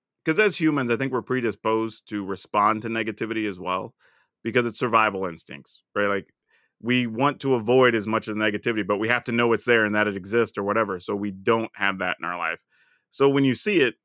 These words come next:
we're kinda drawn to it 'cause we wanna know what it is. The curiosity sets in. So I get how people use that, but I think it becomes a problem if you're overusing it. And then you just become about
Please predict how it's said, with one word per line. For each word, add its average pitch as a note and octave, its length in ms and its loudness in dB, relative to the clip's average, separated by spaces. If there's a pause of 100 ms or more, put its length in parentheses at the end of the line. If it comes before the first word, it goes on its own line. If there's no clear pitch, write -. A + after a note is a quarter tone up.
we're A#2 100 -2
kinda C3+ 240 2
drawn B2+ 320 4
to A2 140 -2
it - 80 -4
'cause G#2+ 120 -8
we G#2+ 60 -4
wanna A#2 200 0
know A2+ 100 0
what G#2 100 0
it F#2+ 80 -2
is. F#2 200 -2
The F#2 120 -14
curiosity G2 580 -2
sets - 300 -12
in. D2+ 180 -16 (640)
So F#3+ 160 -2
I G3+ 80 4
get G#3+ 240 0
how D#3+ 160 4
people C3+ 360 0
use A2+ 440 -4
that, D3+ 280 -2 (640)
but B2 200 2
I B2+ 100 6
think E3+ 280 -2
it C#3 100 -4
becomes B2+ 320 -4
a A2 80 0
problem A2+ 480 2 (120)
if G#2 200 -2
you're G2+ 240 -2
overusing F2 640 -2
it. - 100 -18 (640)
And A2+ 180 2
then A2+ 140 0
you A2 120 -4
just A2 340 -2
become G#2 440 -2
about G2 560 0